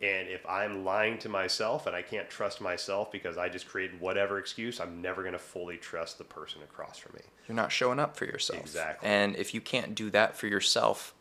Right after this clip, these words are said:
Speaker 2: yeah, it's really hard to do it for somebody else.
Speaker 1: Yes. So why don't we talk about reconnection?
Speaker 2: Yes.
Speaker 1: Right? So those, those ways to reconnect to the self. Uh, we talked about yoga or body movement practices,
Speaker 2: Mm-hmm.
Speaker 1: you know, and then, you know, I'm a yogi.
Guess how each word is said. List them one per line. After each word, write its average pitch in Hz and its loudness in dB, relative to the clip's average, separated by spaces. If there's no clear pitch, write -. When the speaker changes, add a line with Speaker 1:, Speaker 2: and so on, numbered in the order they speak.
Speaker 2:
yeah, 101 -6
it's - -10
really 101 2
hard 98 8
to 98 -2
do 92 2
it 95 0
for 101 -4
somebody - -2
else. - -6
Speaker 1:
Yes. - -4
So 107 8
why 85 0
don't 92 -2
we 101 -4
talk 98 0
about 101 4
reconnection? 104 -6
Speaker 2:
Yes. 92 4
Speaker 1:
Right? 95 2
So 98 2
those, 98 2
those 104 -4
ways 98 0
to - -10
reconnect 95 -6
to 135 -10
the 123 -10
self. - -10
Uh, 85 0
we 95 -4
talked 98 2
about 90 0
yoga 92 0
or 117 2
body 104 2
movement 87 -8
practices, - -8
Speaker 2:
Mm-hmm. 117 -2
Speaker 1:
you 95 -2
know, 90 2
and 98 2
then, 92 -2
you 98 -4
know, 87 -4
I'm 95 -2
a - 0
yogi. 98 -4